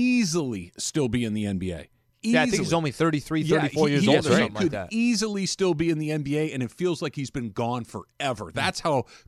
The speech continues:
Speaker 1: qui-, that's how young he was, and that's how quickly he went away.
Speaker 2: There's a couple guys right there.
Speaker 1: Yeah. No, for me, I'm gonna go to my sport of baseball, and it's, it's kinda quasi here local.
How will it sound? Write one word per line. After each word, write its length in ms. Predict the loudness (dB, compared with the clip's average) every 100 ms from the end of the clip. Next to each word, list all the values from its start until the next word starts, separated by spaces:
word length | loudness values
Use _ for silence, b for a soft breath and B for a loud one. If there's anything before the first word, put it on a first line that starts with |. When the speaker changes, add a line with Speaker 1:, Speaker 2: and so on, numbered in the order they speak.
| -6
Speaker 1:
qui-, 220 | -2 0
that's 200 | 0 0
how 80 | -2
young 280 | 0 2 2
he 100 | 2
was, 320 | 0 0 -4
and 160 | -4
that's 140 | -2 -2
how 80 | -4
quickly 320 | -4 -2 0
he 60 | 0
went 180 | 0
away. 180 | -4 -6 -6
Speaker 2:
There's 180 | -4 -2
a 20 |
couple 260 | 0 -2 0
guys 240 | -4 -2
right 140 | -4 -4
there. 220 | -6 -8 _
Speaker 1:
Yeah. 280 | -8 -8 -8 b b
No, 220 | 0 0
for 180 | 0 2
me, 240 | 2 2
I'm 160 | 2 -2
gonna 140 | -2
go 160 | 0 0
to 240 | 0 -2
my 220 | -2 -2 -4
sport 400 | -4 -4 -4 -4
of 200 | -6 -4
baseball, 560 | -4 -4 -4 -2 -2 -4
and 300 | -6 -4 -6
it's, 140 | -8
it's 140 | -10 -8
kinda 320 | -6 -4 -4
quasi 720 | -8 -6 -2 -2 -2 -4 -4
here 220 | -4 -2
local. 480 | 0 0 0 -4 -4